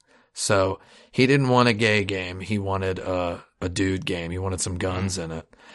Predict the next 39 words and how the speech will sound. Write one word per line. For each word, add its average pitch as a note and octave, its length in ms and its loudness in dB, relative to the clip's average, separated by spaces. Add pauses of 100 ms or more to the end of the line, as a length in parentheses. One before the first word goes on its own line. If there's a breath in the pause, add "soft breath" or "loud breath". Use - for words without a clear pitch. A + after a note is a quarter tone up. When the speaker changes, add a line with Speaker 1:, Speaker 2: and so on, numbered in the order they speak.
(240 soft breath)
Speaker 1:
And G2 340 2 (320 loud breath)
I C3+ 120 6
loved C#3 600 6
the G#2+ 140 4
heck A#2+ 360 2
out G#2 160 4
of F#2+ 80 -2
the G2+ 80 -4
gay F#2 260 -2
games, F#2 580 -6
so G2 340 -2
I G2 80 0
bought G#2+ 320 2
it - 160 -6
from F#2 220 -8
him. F#2 220 -10 (380)
And G2 180 0
we G#2+ 80 0
ended G#2 220 2
up - 240 -6
paying A2 320 2
him, G2 160 -2
like, F#2 240 -8
eight G#2 260 0
dollars G2 680 -2 (320 soft breath)
in, G#2 320 0
in F#2+ 260 -2
trash G2+ 720 2
games F#2+ 560 -2 (320 loud breath)
for - 440 0
Final G2 300 2
Fantasy, G#2+ 400 0
which F#2+ 200 -4
ended G2 180 -4
up - 60 -10
being F#2 160 6
a F#2 40 -4
beautiful G2 380 -4
experience. A#2 480 -4